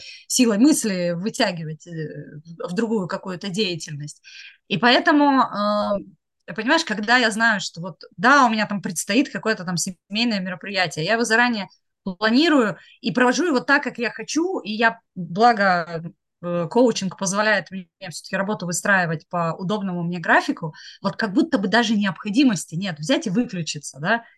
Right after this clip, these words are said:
и, соответственно, нет сложности потом включиться. Вот у меня как-то так это происходит.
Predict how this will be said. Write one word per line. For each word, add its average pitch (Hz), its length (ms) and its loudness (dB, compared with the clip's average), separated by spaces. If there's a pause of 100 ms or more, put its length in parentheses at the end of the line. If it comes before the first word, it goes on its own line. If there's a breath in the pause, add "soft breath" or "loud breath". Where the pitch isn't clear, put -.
и, 185 80 -2
соответственно, 226 540 2
нет 220 300 0
сложности 254 480 -2
потом 208 240 -10
включиться. 214 640 -6
Вот 165 220 -8
у - 40 -4
меня 190 300 -4
как-то 233 340 -6
так 220 240 0
это 151 120 -4
происходит. 147 680 -8